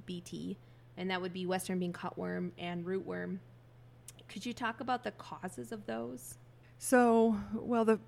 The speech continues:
Speaker 2: the first B T crops we had were for European corn borer. Those, uh, required a high-dose refuge. Many people out there will remember they had to plant a refuge,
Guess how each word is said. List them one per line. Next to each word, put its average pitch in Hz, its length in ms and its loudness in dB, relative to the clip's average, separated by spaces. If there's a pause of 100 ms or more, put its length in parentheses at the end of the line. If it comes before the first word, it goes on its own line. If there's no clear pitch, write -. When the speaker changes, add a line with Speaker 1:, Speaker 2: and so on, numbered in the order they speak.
(160)
Speaker 2:
the 196 100 2
first 269 460 2
B 220 140 2
T 208 200 0
crops - 400 -4
we 165 120 2
had 151 380 0
were 170 140 2
for 175 200 -2
European 165 600 0
corn 160 360 -2
borer. - 360 -4 (560)
Those, 196 520 6 (120)
uh, 165 340 0
required 170 600 2
a 151 80 4
high-dose 160 760 0
refuge. 190 600 2
Many 180 520 4
people 160 460 0
out 139 220 0
there 190 160 4
will 180 160 2
remember 165 420 4
they 165 120 4
had 165 180 2
to 170 80 0
plant 151 280 0
a 151 40 2
refuge, 151 680 -2